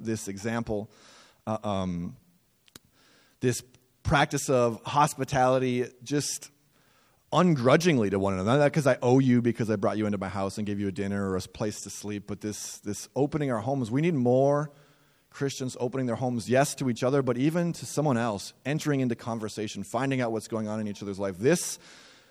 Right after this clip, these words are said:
this is something that, uh, is a discipline in itself, even found in this, this discipline of service, but we've talked about the discipline of hospitality even on its own because it's such an important piece to try to just ingrain into our lives.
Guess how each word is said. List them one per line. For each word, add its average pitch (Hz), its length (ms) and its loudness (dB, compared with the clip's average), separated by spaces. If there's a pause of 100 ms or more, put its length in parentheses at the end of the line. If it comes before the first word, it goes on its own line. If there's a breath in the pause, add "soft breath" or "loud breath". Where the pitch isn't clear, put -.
(560 loud breath)
this 143 160 -2
is 165 160 0
something 143 420 0
that, 107 540 -2
uh, 98 480 -2 (180)
is 117 120 -4
a 120 60 0
discipline 151 540 4
in 143 140 2
itself, 135 720 0 (220)
even 135 200 0
found 135 360 -2
in 131 80 -2
this, 123 280 -4
this 117 420 -6
discipline 123 380 -4
of 107 100 -2
service, 123 340 -2
but 104 240 -4
we've 113 360 -2
talked 117 280 -6
about 120 180 2
the 107 80 -2
discipline 110 320 -6
of 95 80 -6
hospitality 104 720 -4
even 110 200 -4
on 107 120 -4
its 98 120 -10
own 104 200 -6
because 101 200 -8
it's 95 160 -10
such 120 200 -6
an 120 40 -4
important 98 400 -4
piece - 280 -10
to 98 80 -10
try 107 200 -8
to 107 80 -6
just 101 320 -12 (420 soft breath)
ingrain 110 420 0
into 104 200 -2
our 98 120 0
lives. 95 480 -4